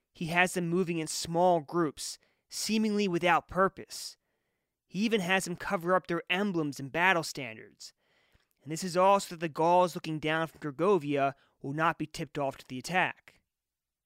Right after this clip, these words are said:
And once his army had gathered in the smaller of the two camps, Caesar calls his legates together, each of whom was given command over one legion,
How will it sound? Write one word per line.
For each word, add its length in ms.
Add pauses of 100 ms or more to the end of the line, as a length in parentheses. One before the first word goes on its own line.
(1120)
And 180
once 280
his 180
army 380
had 240
gathered 420
in 140
the 60
smaller 600
of 80
the 80
two 240
camps, 540 (420)
Caesar 380
calls 300
his 160
legates 340
together, 520 (300)
each 240
of 100
whom 220
was 160
given 260
command 520
over 220
one 340
legion, 480